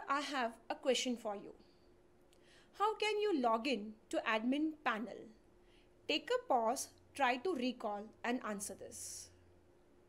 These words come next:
So here is your answer. You have to just concatenate slash administrator by,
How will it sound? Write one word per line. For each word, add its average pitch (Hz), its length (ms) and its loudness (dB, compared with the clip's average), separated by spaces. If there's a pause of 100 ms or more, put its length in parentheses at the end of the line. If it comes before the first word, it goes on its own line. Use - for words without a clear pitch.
(2500)
So 311 320 -2 (480)
here 240 200 4
is 247 220 -2
your 254 160 -2 (160)
answer. 196 380 -6 (840)
You 269 160 0
have 285 300 -4
to 370 160 -2
just 339 400 -2
concatenate 233 840 0 (680)
slash 269 560 0 (300)
administrator 240 840 0 (760)
by, 226 220 2